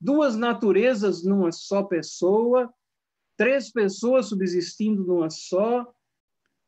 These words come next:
Deus nos surpreende sempre. É um mistério, mas um mistério claramente profetizado, registrado, revelado na Escritura Sagrada.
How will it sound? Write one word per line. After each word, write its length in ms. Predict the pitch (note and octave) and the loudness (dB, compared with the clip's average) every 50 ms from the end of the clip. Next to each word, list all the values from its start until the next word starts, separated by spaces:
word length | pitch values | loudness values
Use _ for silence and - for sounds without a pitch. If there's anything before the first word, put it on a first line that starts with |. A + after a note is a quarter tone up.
| _ _ _ | _ _ _
Deus 460 | - D#3 D3+ F#3 A3 B3+ C#4 C4 G#3+ | -12 -4 0 2 2 2 2 0 -2
nos 160 | G#3+ A#3+ G3+ | -4 -4 -4
surpreende 680 | - A#3+ A3+ F#3+ G3+ A3+ G#3+ G#3+ G3 G3 G3+ G#3 G#3+ G3+ | -2 -4 -4 -4 -2 0 0 2 2 2 2 0 -2 -6
sempre. 640 | G3+ - - D3+ C3 B2 A#2 A#2 A#2+ B2 - - - _ _ _ _ _ _ _ _ - | -6 -4 -4 -2 -2 -2 -4 -6 -8 -12 -14 -16 -18 _ _ _ _ _ _ _ _ -4
É 120 | E3 E3 | -2 0
um 80 | F3+ G3 | 2 2
mistério, 840 | G#3 G#3 G3 - - - - G3+ G3+ G3+ F#3+ F3 B2+ A#2 - - - _ _ _ _ _ _ _ | 2 0 0 -4 -6 -2 0 2 4 4 2 0 -2 -6 -8 -10 -14 _ _ _ _ _ _ _
mas 400 | A#3 C4 C#4 C4+ A#3+ - - _ _ _ _ _ | -4 0 0 0 -2 -4 -10 _ _ _ _ _
um 120 | - C4 | -4 -2
mistério 580 | C#4 C#4 B3+ - - - C4 C4+ C4+ C#4+ C4 - - _ _ _ | -2 -2 -2 -2 -2 0 0 0 0 -2 -4 -10 -12 _ _ _
claramente 840 | - A3 A3+ B3 C#4 D4 D4+ D4+ C#4+ C4+ A3 G3 G3 G3 F#3+ F#3 F#3 | -4 -2 0 2 2 2 2 2 2 2 2 2 2 2 0 0 -4
profetizado, 1300 | - - F#3 F#3 F3 - - F#3+ F#3 F3+ F#3 E3 C#3 C3+ C#3+ D3+ D3 D3 D3 C#3+ C3 C#3+ - - - _ _ _ _ | -4 -2 -2 -2 -2 -2 -2 -2 -2 0 -2 -4 -4 -4 -2 -2 -2 0 -2 -2 -4 -6 -12 -14 -14 _ _ _ _
registrado, 1200 | F3 F#3+ B3 D4+ D#4+ C#4+ A#3 A#3+ B3 G3 G3 - - G#3 F#3+ F#3 F3+ F3 E3+ D3+ C#3+ D3 D3 - _ _ _ _ _ _ | -2 0 2 2 2 2 0 -2 -2 -4 -6 -6 -2 0 0 0 2 0 -2 -2 -4 -6 -10 -10 _ _ _ _ _ _
revelado 840 | C#3+ C#3 D#3 G#3 C4 C#4 A#3+ C4 C4 A#3 G#3+ G3 F#3+ F#3 F3+ E3+ E3+ | -10 -2 0 0 2 2 2 0 0 0 2 0 0 0 -2 -2 -4
na 160 | E3 E3 D#3+ | -4 -2 -2
Escritura 640 | E3 D#3+ - - E3+ D#3+ D3 - - D3 D3 C#3+ C#3+ | -4 -6 -6 -6 -6 -6 -6 -6 -6 -6 -6 -6 -6
Sagrada. 720 | - - D3+ C#3+ C3+ A#2 A#2 A2+ G#2+ F#2 F2+ F2 - - | -8 -8 -6 -6 -6 -4 -4 -4 -2 -2 -4 -6 -8 -12